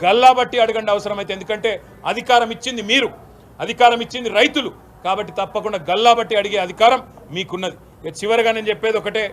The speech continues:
ఈ దివాలా కోరు ముఖ్యమంత్రికి చాలా అడ్డగోలు మాటలు మాట్లాడిండు కేసీఆర్ గారి గురించి, మా పార్టీ గురించి. ఈ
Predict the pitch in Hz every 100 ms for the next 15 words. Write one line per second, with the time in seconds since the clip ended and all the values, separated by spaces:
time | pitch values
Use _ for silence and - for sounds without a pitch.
0 | - - 180 156 196 214 196 190 175 151
1 | 185 170 139 - - - - 175 208 226
2 | 226 202 208 214 226 226 202 - - 151
3 | 196 208 202 196 196 185 196 190 175 -
4 | - - 185 208 208 202 190 185 175 190
5 | 190 214 226 - - - 143 185 185 185
6 | - 185 160 147 - - - - - -
7 | 175